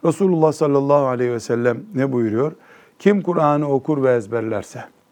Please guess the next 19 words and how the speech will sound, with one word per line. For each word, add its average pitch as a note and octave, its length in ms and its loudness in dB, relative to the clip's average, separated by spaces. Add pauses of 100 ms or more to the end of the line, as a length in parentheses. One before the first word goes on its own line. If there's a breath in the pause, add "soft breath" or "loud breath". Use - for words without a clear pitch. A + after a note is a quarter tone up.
(1400 soft breath)
bu C3+ 80 2
kadar D3 280 6
yetmiyor. A#2 540 0
Bir, C3 400 2 (100)
Kur'an'ı C3+ 440 0
okur C3 260 -2
ve B2 100 2
ezberlerse. G#2+ 720 -4 (220)
İki, C#3+ 440 0 (340 soft breath)
helaline E3 880 4
helal C#3 440 2
derse, A#2+ 420 -12 (680 soft breath)
haramına D3 840 2 (180)
haram C3 500 2
derse, B2+ 520 -2 (440 soft breath)
Allah F3 340 6
onu E3+ 240 0
cennete D#3 520 2
koyar D3+ 840 4